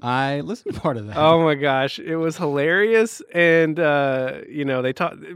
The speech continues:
Speaker 2: basically from the top, they were like, "Listen, if you're a millennial, you're gonna have serious issues <laughs> with this
Speaker 1: Well,
Speaker 2: episode."
Speaker 1: let alone they were in Chicago.
Speaker 2: Yes.
Speaker 1: Live. <laughs>
Speaker 2: Oh, it was great. But there was one point where they talked about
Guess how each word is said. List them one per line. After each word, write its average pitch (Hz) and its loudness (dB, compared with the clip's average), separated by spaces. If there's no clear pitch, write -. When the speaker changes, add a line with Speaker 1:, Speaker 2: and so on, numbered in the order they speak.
Speaker 2:
basically 214 4
from 180 -2
the 156 0
top, 151 0
they 139 0
were 131 0
like, 123 -4
"Listen, 143 -2
if 127 -10
you're 190 4
a 196 2
millennial, 190 4
you're 156 -4
gonna 127 -4
have 123 -8
serious 180 -2
issues 156 -2
<laughs> - -
with 185 4
this 180 2
Speaker 1:
Well, 175 8
Speaker 2:
episode." 214 6
Speaker 1:
let 180 4
alone 175 6
they 156 4
were 165 4
in 185 2
Chicago. 123 -4
Speaker 2:
Yes. 185 4
Speaker 1:
Live. 143 4
<laughs> - -4
Speaker 2:
Oh, 175 6
it 170 4
was 208 4
great. 151 2
But 175 4
there 190 8
was 208 0
one 220 2
point 233 4
where 196 2
they 190 2
talked 196 -2
about 147 0